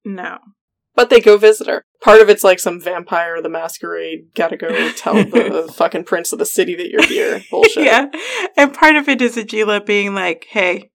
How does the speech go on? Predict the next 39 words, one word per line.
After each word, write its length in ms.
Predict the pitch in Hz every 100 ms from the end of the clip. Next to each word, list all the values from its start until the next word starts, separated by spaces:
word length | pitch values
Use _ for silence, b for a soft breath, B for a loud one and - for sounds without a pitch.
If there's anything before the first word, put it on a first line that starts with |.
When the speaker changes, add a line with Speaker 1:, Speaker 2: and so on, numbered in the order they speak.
| _
Speaker 1:
did 200 | - 202
you 120 | 202 202
do 160 | 214
this?" 420 | 220 - 285 - - _
<laughs> 160 | _ 320
Is 80 |
Speaker 2:
Yeah, 340 | 226 226 202 208
Speaker 1:
this 120 | 247
you? 60 | -
Speaker 2:
yeah, 80 | 214
yeah. 60 | - B B
He's 80 | 202
like, 100 | 185
"I 60 | 208
bet 140 | 233
it 40 | 277
was 180 | 208 180
you 800 | 175 190 208 240 262 285 302 - _ _ _ _
or 280 | 190 190 185
this 160 | 180 -
other 240 | - -
one." 360 | - - 208 - _ _ _
Speaker 1:
Right. 400 | 208 196 113 - - _ -
Speaker 2:
"All 80 |
right, 100 | 175 165
I 20 |
think 180 | 202 -
it's 140 | -
you." 240 | - - - _ _ _ _
Speaker 1:
<laughs> 0 | 262 - 262 B B 294 -
And, 280 | 220 220 202
uh, 220 | 196 185
Pandora's 540 | - 233 208 202 202 196
like, 180 | 180
"Nah, 240 | 185 185 196
not 160 | 190
me, 180 | 190 208
dog." 320 | 196 170 175 165 _ _ 202
But 340 | 196 202 190